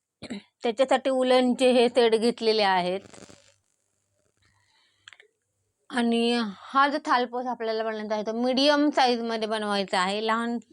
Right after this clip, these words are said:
मध्यम साईजमध्ये बनवायचा आहे. ट्वेल्व नंबर क्रोशाची सुई घेतलेली आहे. स्टार्ट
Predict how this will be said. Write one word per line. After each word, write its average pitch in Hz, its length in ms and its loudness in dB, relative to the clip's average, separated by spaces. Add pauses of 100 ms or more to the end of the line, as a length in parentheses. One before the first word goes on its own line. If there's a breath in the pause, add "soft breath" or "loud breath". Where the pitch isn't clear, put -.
(960 soft breath)
मध्यम 240 540 0
साईजमध्ये 220 760 -2 (300)
बनवायचा 220 560 -2
आहे. 196 400 -2 (3250 soft breath)
ट्वेल्व 247 340 2
नंबर 240 240 2
क्रोशाची 247 480 -2
सुई 233 280 -4
घेतलेली 208 440 -2
आहे. 190 340 -2 (720 soft breath)
स्टार्ट 247 400 0